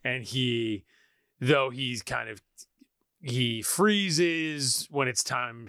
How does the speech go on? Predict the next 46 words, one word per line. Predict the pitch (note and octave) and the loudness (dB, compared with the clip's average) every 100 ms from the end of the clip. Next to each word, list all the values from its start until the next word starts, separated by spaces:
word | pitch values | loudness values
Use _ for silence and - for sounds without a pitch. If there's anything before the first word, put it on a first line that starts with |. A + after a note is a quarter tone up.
| - | -6
to | - A#2+ | -2 0
fight | - A#2 | 0 -4
the | B2 | -2
monsters, | C3+ C#3 C3+ - C#3+ B2+ A#2+ | 0 0 -2 -2 0 2 -2
and | G#2 A#2 | -6 -10
he's | A#2+ A2 A2+ | -8 -6 0
altogether | C3+ A#2+ - C#3 A2+ A2 | 2 2 -2 -6 -4 -6
not | A2+ A2 | -6 -6
really | A2 | -8
capable | - A#2+ G#2+ G#2 A2+ A2 | -4 -4 -4 -2 0 0
of | G2+ - - - - - | -2 -10 -20 -20 -20 -8
defending | B2 G3 F3+ | 0 2 2
himself. | E3 C#3 D3+ B2+ - _ - _ - | 0 -2 0 0 -2 _ -20 _ 0
He | D3+ | 2
makes | C#3 B2 | 2 0
the | C3+ | -2
bold | A2+ A#2 A2 | 2 2 2
choice | A#2 G#2+ - | 0 0 0
to | C3 | -4
go | G2 C3 A#2 A2+ G#2+ G2 G2 _ _ _ - | 0 2 4 2 -2 -6 -8 _ _ _ -4
on | A#2+ A2+ | 0 0
a | |
one-man | G#2+ A2+ G#2+ G2+ G2+ | 0 -2 -4 -6 -4
expedition | G2 - G2+ G2+ - G2+ | -4 -4 -2 -2 -4 -6
to | G#2 | -6
go | G2+ | -4
find | - G#2 G2 F#2 | 0 0 -2 -6
her. | G2+ F2 - | -6 -8 -6
And | C#3 C#3+ | -4 -2
that's | C#3 - | -2 -2
the | B2 | 0
whole | A#2+ A2 | 0 0
movie, | G#2+ G2 | -4 -6
right? | G#2 G#2+ | -4 -4
And | G#2 | -4
he | |
runs | A2 A2+ G2 | -6 -6 -6
into | G2+ | -10
people | G2 A2+ G#2+ | -6 0 2
along | G#2 G#2+ | 4 2
the | D3 | 0
way. | F3+ D3+ | 0 -2
He | A#2 | -6
fights | G#2+ A2+ - | -6 -6 0
monsters, | B2 A2+ - G#2+ | 0 2 0 0
obviously. | G#2 G#2 - A2 G#2 | 0 0 -2 -2 -6